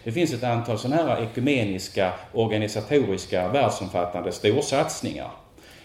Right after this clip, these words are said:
Där det som väl ligger närmast vår rörelse är ju Lausanne, rörelsens mötesplatser som har varit på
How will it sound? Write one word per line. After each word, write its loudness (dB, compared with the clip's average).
Där 2
det 2
som -2
väl 4
ligger 2
närmast 2
vår 6
rörelse 4
är 2
ju -2
Lausanne, -6
rörelsens -4
mötesplatser -6
som -10
har -4
varit -6
på -6